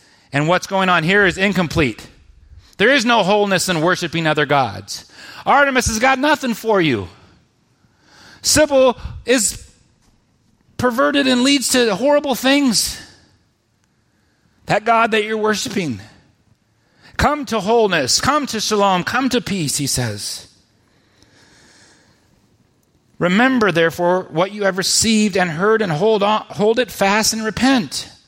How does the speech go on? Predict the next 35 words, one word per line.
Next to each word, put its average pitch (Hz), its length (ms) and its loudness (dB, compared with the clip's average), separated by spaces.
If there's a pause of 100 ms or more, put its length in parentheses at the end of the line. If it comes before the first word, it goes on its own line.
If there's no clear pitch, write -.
(1160)
They 220 160 2
are 247 100 0
not, 233 320 0 (640)
this 196 320 -4
is 220 100 -4
one 226 140 2
of 208 60 0
the, 185 220 0 (100)
one 214 180 0
of 202 60 -4
the 165 60 -6
letters 190 260 -2
where 156 160 2
there 175 260 0
is 165 140 -2
no 180 100 2
compliment. 135 640 -4 (2000)
"Uh, 131 160 -2
these 147 240 -2
are 127 40 -2
the 104 80 -6
good 170 200 -4
things 90 180 -10
I 92 80 -6
see 95 160 -8
that 90 120 -10
you're 87 120 -14
doing." 101 300 -6
<laughs> - 400 -20
You 101 80 -4 (180)
go 269 120 0
straight 147 420 -2
to 151 80 -2
the 127 100 0
hammer. 117 380 -2